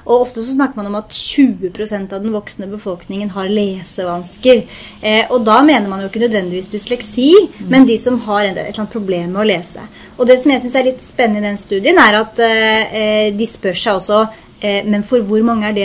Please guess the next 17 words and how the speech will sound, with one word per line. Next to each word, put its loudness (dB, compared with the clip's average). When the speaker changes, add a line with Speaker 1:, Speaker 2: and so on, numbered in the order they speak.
Speaker 1:
et -20
problem?» 6
Speaker 2:
Mm. 6
Speaker 1:
Og -8
det 4
synes 0
jeg 6
er 2
et -12
innmari -2
godt -4
spørsmål, 4
for -4
hvis 2
du -2
har, 4
eh, -2